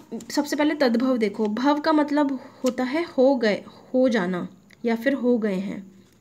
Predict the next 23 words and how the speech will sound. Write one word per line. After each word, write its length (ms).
ऐसे 260
याद 220
करो। 220
भव 220
का 120
मतलब 420
हो 160
गए 220
हैं, 300
ठीक 160
है। 160
और 300
तत्सम 360
का 100
मतलब 320
होता 200
है, 80
सम 240
का 120
मतलब 340
होता 180
है 200
समान 420